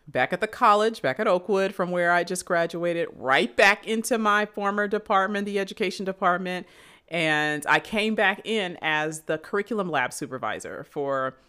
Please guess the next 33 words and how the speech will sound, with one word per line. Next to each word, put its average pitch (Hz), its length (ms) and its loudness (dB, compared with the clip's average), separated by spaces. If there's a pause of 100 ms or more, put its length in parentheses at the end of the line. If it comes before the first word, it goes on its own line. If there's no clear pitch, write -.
(180)
the 151 100 -6
department. 151 580 -4 (420)
And 170 320 0
in 262 160 2
this 262 180 0
space, 175 680 0 (400)
I, 165 320 6
I 165 100 2
supervised 220 600 2
student 220 300 -6
workers 147 440 -2
and 143 140 -4
I 147 40 0
oversaw 180 380 0
the 180 80 -2
organization 175 600 -4
of - 80 -12
teaching 175 420 -6
and 156 100 -6
tech 185 320 -2
resources. 151 680 -4
And 147 180 -4 (340)
I, 175 220 6
I - 100 4
threw 233 220 -2
myself 220 400 0
into 196 180 -6
my 156 200 -2 (160)
first 208 340 2
real 190 400 -2
job, 156 600 2 (340)
right, 165 380 0 (280)
post-college, 160 1040 0